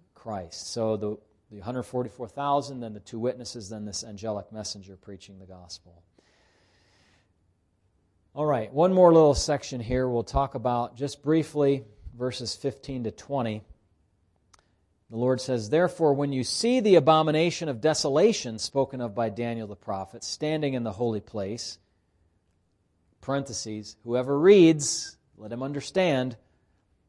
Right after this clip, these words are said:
then let those who are in Judea flee to the mountains." Let him who is on the housetop not go down to take anything out of his house, and let him who is in the field not go back to get his clothes.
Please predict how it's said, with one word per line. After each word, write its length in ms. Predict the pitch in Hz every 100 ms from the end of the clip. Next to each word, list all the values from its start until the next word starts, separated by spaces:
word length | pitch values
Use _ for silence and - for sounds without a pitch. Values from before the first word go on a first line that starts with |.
| _ -
then 240 | 143 143
let 200 | 156 156
those 280 | 165 175 -
who 140 | 160
are 140 | 147 135
in 100 | 123
Judea 480 | 117 117 147 139 110
flee 320 | - 151 147
to 120 | 131
the 100 | 113
mountains." 680 | 120 131 - 101 85 - - _ _ _ _ _ _ _ -
Let 140 | 127
him 160 | 127 165
who 180 | 151 147
is 140 | 123
on 160 | 143 131
the 80 | 120
housetop 580 | 147 147 - 123 107
not 180 | 123 123
go 140 | 120 123
down 400 | 135 131 113 107 _ _ -
to 60 | 113
take 240 | 139 131
anything 320 | 139 127 131
out 140 | 127 120
of 60 |
his 160 | 107 104
house, 260 | 143 135 135
and 80 |
let 140 | 131 127
him 160 | 175
who 160 | 160 151
is 120 | 117
in 100 | 143
the 60 | 123
field 380 | - 175 156 123
not 180 | 127
go 140 | 120 127
back 240 | 131 135
to 80 | -
get 140 | 120 113
his 140 | 104
clothes. 600 | - 147 127 107 101 -